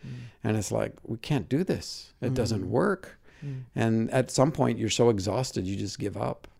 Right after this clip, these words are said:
Speaker 1: Mm-hmm.
Speaker 2: And then you begin to act out what you believe in your heart about
Speaker 1: Mm.
Speaker 2: yourself, that you are worthless.
Speaker 1: And of course, that fits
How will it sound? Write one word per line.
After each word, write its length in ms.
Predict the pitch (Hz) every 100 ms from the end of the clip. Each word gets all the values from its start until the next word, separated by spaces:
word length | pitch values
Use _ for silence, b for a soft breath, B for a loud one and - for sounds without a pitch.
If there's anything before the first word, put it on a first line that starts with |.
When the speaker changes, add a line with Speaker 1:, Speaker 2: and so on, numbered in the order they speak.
| 131
Speaker 1:
Mm-hmm. 280 | 127 123 120
Speaker 2:
And 140 | 110
then 120 | 123
you 80 | 113
begin 300 | 110 120 107
to 220 | - -
act 320 | 113 120 -
out 340 | 107 110 - - -
what 220 | 120 120
you 120 | 117 101
believe 400 | 107 110 113 107
in 80 |
your 140 | 92 92
heart 260 | 107 104
about 220 | 98 110 117
Speaker 1:
Mm. 40 |
Speaker 2:
yourself, 640 | 113 - 117 - - - -
that 120 | - 117
you 160 | 113
are 140 | 107 107
worthless. 640 | 113 - 113 113 - - B B B B
Speaker 1:
And 100 | 151
of 60 | 143
course, 200 | 156 139
that 200 | - -
fits 380 | 156 - -